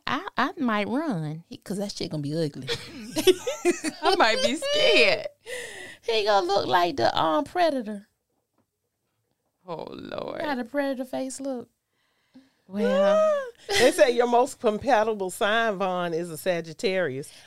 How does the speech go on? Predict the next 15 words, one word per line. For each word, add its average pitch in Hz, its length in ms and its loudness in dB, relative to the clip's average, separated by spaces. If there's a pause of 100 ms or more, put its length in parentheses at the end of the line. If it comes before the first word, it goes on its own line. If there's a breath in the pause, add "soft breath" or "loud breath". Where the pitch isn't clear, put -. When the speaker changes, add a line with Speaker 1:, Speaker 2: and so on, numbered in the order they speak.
(340 loud breath)
Speaker 3:
Oh, 254 160 8
my 302 180 6
gosh. 285 560 6
Guess 277 280 2
who 381 120 4
they 302 180 4
say 311 240 2
the 262 140 0
opposite 285 560 0
signs 240 500 -2
are? 214 580 0 (100)
Speaker 2:
What? 165 460 -6 (1120)
For 208 120 -6
who? 214 240 -8 (760)
Speaker 3:
Gemini. 277 640 -8